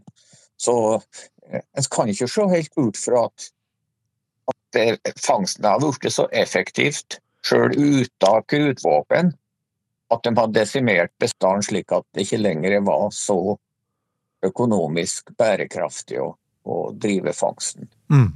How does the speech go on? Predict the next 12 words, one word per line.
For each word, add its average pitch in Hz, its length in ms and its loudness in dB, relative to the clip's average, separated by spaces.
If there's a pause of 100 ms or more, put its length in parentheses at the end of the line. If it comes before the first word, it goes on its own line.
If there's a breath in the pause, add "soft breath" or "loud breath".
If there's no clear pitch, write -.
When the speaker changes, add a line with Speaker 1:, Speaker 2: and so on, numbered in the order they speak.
(380)
Speaker 2:
mm. 101 160 -2 (1600 loud breath)
Men, 220 240 4
men 226 140 6
Per, 156 220 6
vi 180 100 4
snakker, 147 360 4
vi 160 100 4
snakker 180 280 4
ofte 143 180 2
om 135 80 6
rein. 98 460 4
Um, 120 720 4